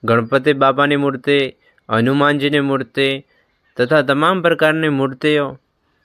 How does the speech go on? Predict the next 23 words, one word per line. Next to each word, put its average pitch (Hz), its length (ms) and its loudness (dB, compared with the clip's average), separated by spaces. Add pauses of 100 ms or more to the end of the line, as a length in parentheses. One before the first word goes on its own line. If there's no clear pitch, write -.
(540)
ઓર્ડરથી 143 480 2
પણ 151 260 0
બનાવી 156 320 2
આપવામાં 151 460 0
આવે 143 200 2
છે 147 260 -2 (600)
અને 135 480 0 (920)
તૈયાર 139 360 4
મૂર્તિઓ 139 440 0
પણ 135 180 -2
મળી 127 240 2
રહેશે. 131 500 -2 (1500)
સારી 139 680 0 (200)
અને 139 240 2
પ્રિન્ટિંગ 135 580 -2
પણ 139 120 0
સારી 131 400 0
હશે 123 320 -4 (640)
અને 135 200 0
કામ 131 320 0
પણ 135 200 0
સારું 120 420 0
જ. 101 100 -12